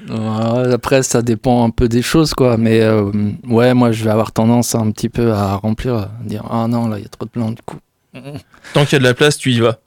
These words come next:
Speaker 1: Ouais, ouais. Ouais.
Speaker 2: <laughs> C'est plus un, un challenge de, de, de te dire, le, enfin, est-ce que tu visualises d'abord l'uniformité de ce que tu fais, ou tu démarres, euh, et puis après, bah, t'avances gentiment et puis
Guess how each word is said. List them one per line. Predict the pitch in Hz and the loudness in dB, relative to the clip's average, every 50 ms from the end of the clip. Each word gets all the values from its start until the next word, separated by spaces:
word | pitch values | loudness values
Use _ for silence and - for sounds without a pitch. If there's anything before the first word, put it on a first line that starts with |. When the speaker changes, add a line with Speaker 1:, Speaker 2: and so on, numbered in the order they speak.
| _ _ - | _ _ -8
Speaker 1:
Ouais, | 190 139 123 127 131 131 135 135 | -4 0 4 6 6 6 6 6
ouais. | 135 131 127 127 120 120 - - 143 131 127 _ _ _ _ - - | 6 4 4 2 0 -2 -6 -12 -16 -18 -18 _ _ _ _ 0 2
Ouais. | - 120 117 113 110 113 117 - - _ | 2 4 4 2 0 -2 -4 -10 -14 _
Speaker 2:
<laughs> | _ _ _ | _ _ _
C'est | - - 143 | -6 -4 -4
plus | 127 - 147 139 - | -2 -2 -2 0 0
un, | 139 127 131 107 - | 2 2 0 0 -2
un | - 127 123 | -4 -4 -4
challenge | - - 147 127 135 143 139 131 123 - - | -2 0 0 2 2 2 0 -2 -4 -4 -4
de, | - 123 | -4 -4
de, | 117 - - | -4 -4 -8
de | - 135 123 | -6 -4 -6
te | 117 - | -4 -4
dire, | 123 120 120 131 135 131 - - - - - - _ | -6 -4 -2 -2 -4 -4 -6 -10 -18 -20 -20 -12 _
le, | - 117 117 - - - | -2 0 0 0 -2 -4
enfin, | - - - - | -2 -2 -2 0
est-ce | - - | 0 0
que | - 180 | 0 0
tu | - - - | 0 0 -2
visualises | 147 139 156 156 147 151 151 160 160 147 | 0 0 0 0 2 2 2 0 2 2
d'abord | 143 131 135 120 117 | 2 4 4 4 4
l'uniformité | 123 139 151 156 143 - - 143 143 143 135 - - 147 | 4 4 2 2 0 2 2 2 2 2 0 -2 -2 -2
de | 131 | -2
ce | 120 - | -2 -2
que | - 117 | -4 -4
tu | - - 120 | -4 -6 -6
fais, | - - 151 170 180 - _ _ _ _ _ _ _ _ _ _ - | -2 0 0 0 0 -2 _ _ _ _ _ _ _ _ _ _ -4
ou | 135 139 135 135 | 0 0 0 0
tu | 127 - - 135 131 | -2 -4 -4 -4 0
démarres, | 120 123 123 123 123 120 117 120 123 123 120 | 0 2 2 2 2 2 2 2 0 0 0
euh, | 117 120 120 127 117 107 101 104 - _ _ _ _ _ _ _ | -2 -2 -2 -2 -2 -4 -6 -8 -12 _ _ _ _ _ _ _
et | - 117 | -10 -8
puis | 113 - - 120 117 113 | -8 -6 -4 -2 -2 -2
après, | 107 - - 123 | -2 -2 -4 -2
bah, | 127 113 104 | -2 -2 -2
t'avances | - 113 104 113 120 127 123 | -2 -2 0 0 0 -2 -2
gentiment | 123 117 117 - 120 117 123 135 | -4 -4 -6 -6 -4 -2 -2 -2
et | 131 | -2
puis | 123 - - | -4 -6 -12